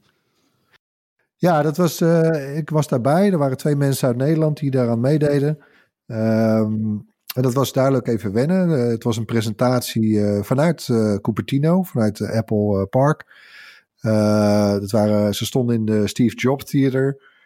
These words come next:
Eh, drie mensen van, van Apple, eh, zeg maar op niveau product, eh,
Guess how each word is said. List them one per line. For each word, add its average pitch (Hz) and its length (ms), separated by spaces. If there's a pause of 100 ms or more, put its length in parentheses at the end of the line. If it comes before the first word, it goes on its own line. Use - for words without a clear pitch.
(200)
Eh, 104 160
drie 107 280
mensen 123 440
van, 107 280
van 110 140
Apple, 113 580
eh, 107 220
zeg 107 200
maar 104 100
op 98 80
niveau 107 380
product, 110 520
eh, 117 320